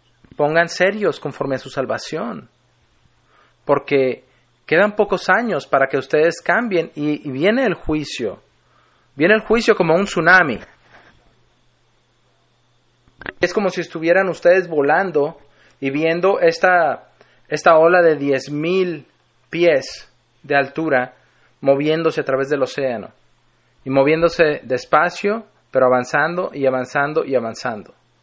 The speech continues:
Y entonces se va, va a llegar. Y van a, y lo van a sentir cuando llegue. Porque ese es el juicio de Dios que se acerca, porque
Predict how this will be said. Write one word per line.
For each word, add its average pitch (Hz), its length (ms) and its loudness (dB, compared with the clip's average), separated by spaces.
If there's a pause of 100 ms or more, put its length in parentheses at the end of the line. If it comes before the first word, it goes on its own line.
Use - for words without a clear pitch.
(1600)
Y 143 160 -2
entonces 135 600 -4 (280)
se 123 260 -6
va, 120 460 -2
va 131 200 2
a 139 60 0
llegar. 175 500 -6 (1400)
Y 127 120 -10
van 139 240 0
a, 208 100 -2
y 135 60 -6 (100)
lo 127 160 4
van 139 160 2
a 208 60 0
sentir 208 600 -8 (100)
cuando 127 280 -6
llegue. 120 420 -4 (1120)
Porque 131 360 -4
ese 170 340 0
es 160 140 -6
el 156 80 -8
juicio 180 400 -6
de 135 140 -2
Dios 107 500 -10 (600)
que 123 120 -10
se 127 120 -8
acerca, 151 680 -6 (1300)
porque 135 480 -2